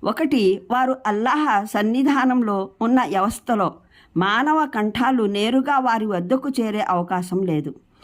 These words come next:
రెండు, అల్లాహ్, ఆయన దూతలు సైతం మీరు జీవితకాలమంతా ఎవరికి దై-, దైవాన్ని ప్రార్థించాలని బోధిస్తూ వచ్చారో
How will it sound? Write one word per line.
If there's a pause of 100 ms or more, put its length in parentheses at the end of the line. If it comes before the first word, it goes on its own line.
(220)
రెండు, (300)
అల్లాహ్, (200)
ఆయన
దూతలు
సైతం (280)
మీరు
జీవితకాలమంతా
ఎవరికి (840)
దై-,
దైవాన్ని (520)
ప్రార్థించాలని
బోధిస్తూ
వచ్చారో